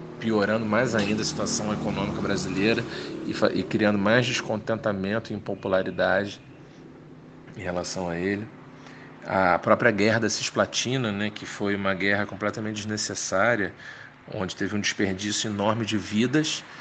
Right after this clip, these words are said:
e de dinheiro, pra que no final o Brasil ainda perdesse a guerra e ainda se indispôsse com a Argentina,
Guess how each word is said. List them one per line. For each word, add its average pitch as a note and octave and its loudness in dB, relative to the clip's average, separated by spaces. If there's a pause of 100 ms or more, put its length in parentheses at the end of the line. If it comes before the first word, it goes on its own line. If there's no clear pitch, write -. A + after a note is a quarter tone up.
(280)
e - -2
de C3 0
dinheiro, A#2 4 (440)
pra G2 4
que - -6
no A2+ 0
final A2 4 (400)
o G#2 -10
Brasil A2 4
ainda A#2 2
perdesse A#2 4
a B2+ 2
guerra A2 4
e - 0
ainda A#2+ 0
se B2 -2
indispôsse B2 0
com C3+ 0
a C3 6
Argentina, A2+ -2